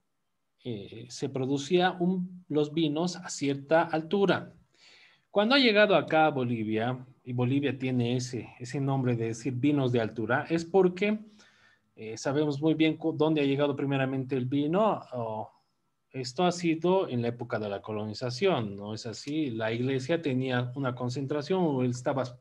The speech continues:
eh, situado en lo que es Misque, Cochabamba, Y de ahí, ahí preparaban sus, sus vinos, ¿no es así? Porque no podían traer constantemente los vinos desde Europa, entonces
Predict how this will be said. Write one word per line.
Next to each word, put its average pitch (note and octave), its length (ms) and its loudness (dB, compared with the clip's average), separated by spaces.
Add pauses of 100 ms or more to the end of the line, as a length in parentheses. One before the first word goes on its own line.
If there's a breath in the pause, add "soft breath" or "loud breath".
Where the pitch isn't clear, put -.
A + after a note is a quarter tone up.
(160)
eh, A2+ 280 -6
situado D3 600 0
en C3 100 0
lo A2 140 -2
que B2 100 -6
es B2 140 -6
Misque, D3 500 -2 (560 soft breath)
Cochabamba, B2+ 800 0 (840 soft breath)
Y G#3+ 120 -2
de G3+ 120 6
ahí, F#3 320 4
ahí F3+ 200 6
preparaban D#3 580 6
sus, A2+ 520 -4 (100)
sus A#2+ 280 -8
vinos, F#3+ 680 2
¿no G#2+ 120 -14
es A#2 100 -14
así? B2+ 480 -6
Porque A#2 240 -6
no B2 120 2
podían A#2+ 360 0
traer A#2+ 440 0
constantemente B2+ 800 -4
los A#2+ 160 0
vinos A#2 300 -2
desde G#2 200 -4
Europa, A#2+ 380 -2
entonces C3+ 520 -6